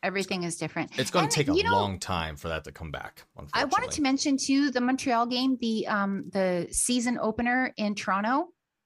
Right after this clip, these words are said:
Speaker 1: Everybody there wasn't wearing a mask.
Speaker 2: Oh, yeah. So that's another thing. Okay, so we're gonna talk about the home opener, and I'll talk about Buffalo too. Buffalo, a lot of folks were masked,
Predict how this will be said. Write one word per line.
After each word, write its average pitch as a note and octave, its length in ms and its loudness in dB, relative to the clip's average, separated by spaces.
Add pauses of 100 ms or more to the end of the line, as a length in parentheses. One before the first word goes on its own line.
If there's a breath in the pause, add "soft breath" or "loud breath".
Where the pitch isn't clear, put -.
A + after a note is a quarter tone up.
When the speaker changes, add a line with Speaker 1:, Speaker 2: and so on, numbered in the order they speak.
Speaker 1:
Everybody A4 400 2
there D4+ 440 2 (360)
wasn't D4+ 320 -2
wearing F#4 180 0
a E4 40 2
mask. C#4+ 680 0 (680)
Speaker 2:
Oh, C#3 180 12
yeah. A#2+ 340 10
So C#3 300 8
that's G#3 260 6
another D#3+ 280 8
thing. G2 280 4
Okay, G2+ 280 6
so A#2+ 180 4
we're D3+ 220 0
gonna A#3+ 180 6
talk G3 160 6
about D3 160 4
the G2 80 2
home G2 200 0
opener, E2 420 0
and F#2+ 80 0
I'll A#2+ 120 4
talk G3 160 2
about D#3+ 220 2
Buffalo C3 360 4
too. C#3 220 2
Buffalo, F3 440 2
a - 20 8
lot C3+ 300 4
of D#3+ 320 -2
folks F3 260 -4
were A#3 60 0
masked, C#3 480 -2